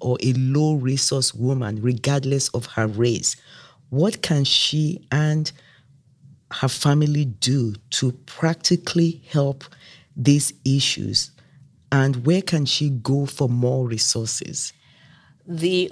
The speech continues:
Speaker 2: online resources of the American Heart Association, of Women Heart, many of these resources are available, and they detail what the numbers are for Life's Simple Seven.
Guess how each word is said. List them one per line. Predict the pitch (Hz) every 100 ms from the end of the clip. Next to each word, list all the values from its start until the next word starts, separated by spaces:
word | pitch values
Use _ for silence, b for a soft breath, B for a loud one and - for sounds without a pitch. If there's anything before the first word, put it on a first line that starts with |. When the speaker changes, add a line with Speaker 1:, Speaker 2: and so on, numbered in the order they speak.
| -
Speaker 2:
online | 226 262 226 185 185
resources | 170 170 175 185 147 151 160 151 151 - -
of | 165
the | 165 165
American | 165 160 165 165
Heart | 160 165 160
Association, | 156 175 156 - 170 151 147 - 143 151 160 B B -
of | 156
Women | 156 165 160 156
Heart, | 151 180 147 147 143 - b b b -
many | 165 180 208 220 214 202 - -
of | 156 151 151 180 160
these | 156 151 147 156 160 -
resources | 165 160 - 151 143 156 143 -
are | - 135 135
available, | 135 151 156 151 147 147 139 147 B B B B -
and | 175 175
they | 170
detail | 170 165 220 226 - 175 151 139 147 151 - - _
what | 165 185
the | 185
numbers | 175 175 185 175 175 160
are | 143 139
for | 127 151
Life's | 143 139 147
Simple | - 143 143
Seven. | 139 - 127 120 117